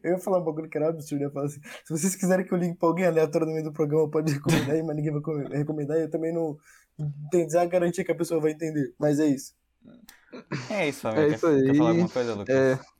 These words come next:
Speaker 3: Não, eu posso me despedir aqui.
Speaker 2: Pode? Eu te dei a
Speaker 3: Muito
Speaker 2: palavra.
Speaker 3: obrigado.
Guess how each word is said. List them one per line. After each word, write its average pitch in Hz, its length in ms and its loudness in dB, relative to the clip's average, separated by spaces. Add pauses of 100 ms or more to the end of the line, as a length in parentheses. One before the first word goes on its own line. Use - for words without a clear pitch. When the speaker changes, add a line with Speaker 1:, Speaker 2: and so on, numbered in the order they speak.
(160)
Speaker 3:
Não, 156 140 0 (100)
eu 104 60 -4
posso - 320 -4
me 127 60 -2
despedir 123 500 -2
aqui. 135 320 -2 (840)
Speaker 2:
Pode? 170 380 -14 (420)
Eu 110 60 -12
te 120 120 -12
dei 120 100 0
a 131 40 2
Speaker 3:
Muito 139 60 -6
Speaker 2:
palavra. 143 220 2
Speaker 3:
obrigado. 123 240 0